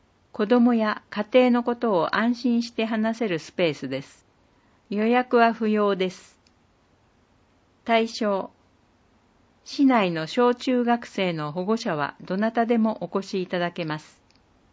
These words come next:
問い合わせ、ハグルーム専用ダイヤル。電話、零九零六八四四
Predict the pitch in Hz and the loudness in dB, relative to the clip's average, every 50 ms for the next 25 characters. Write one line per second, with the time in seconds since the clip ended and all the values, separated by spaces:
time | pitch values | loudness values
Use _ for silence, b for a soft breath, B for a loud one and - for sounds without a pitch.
0 | _ _ _ _ _ _ _ _ _ _ _ _ _ _ _ _ _ _ _ _ | _ _ _ _ _ _ _ _ _ _ _ _ _ _ _ _ _ _ _ _
1 | _ _ - 247 247 240 240 226 220 208 202 208 - - 196 185 - - _ _ | _ _ -2 0 0 2 2 2 2 2 2 0 -2 -4 -6 -6 -6 -8 _ _
2 | _ _ _ _ _ _ _ _ - - 220 214 254 262 254 262 262 254 233 185 | _ _ _ _ _ _ _ _ -6 -4 -2 2 2 2 4 4 4 4 2 2
3 | 165 160 160 - - 233 233 240 240 233 233 226 220 220 202 214 208 196 180 160 | -2 -4 -8 -4 -2 2 4 6 6 6 6 4 2 2 2 2 0 0 0 -2
4 | 147 139 139 127 - - _ _ _ _ _ _ _ _ _ _ _ _ _ _ | -4 -4 -4 -6 -8 -10 _ _ _ _ _ _ _ _ _ _ _ _ _ _
5 | _ _ _ _ _ _ _ _ _ _ _ _ _ _ _ _ _ _ _ - | _ _ _ _ _ _ _ _ _ _ _ _ _ _ _ _ _ _ _ -4
6 | 196 220 226 220 220 214 214 208 190 - - _ _ _ _ _ _ _ _ _ | -2 0 0 0 0 0 0 -2 -2 -2 -6 _ _ _ _ _ _ _ _ _
7 | _ _ 208 226 269 269 254 262 - 269 254 220 185 175 165 170 160 139 135 - | _ _ 0 2 4 4 2 0 0 0 2 2 2 2 0 0 0 0 -2 -6
8 | - _ _ - _ _ _ _ _ _ _ _ _ _ - 208 208 208 - 277 | -10 _ _ -20 _ _ _ _ _ _ _ _ _ _ -6 -6 -4 0 0 0
9 | 269 285 277 277 - 208 190 185 185 185 180 175 175 170 156 139 131 - - | 2 0 -2 -2 -4 -4 -2 0 0 0 -2 -4 -4 -2 -4 -4 -4 -6 -12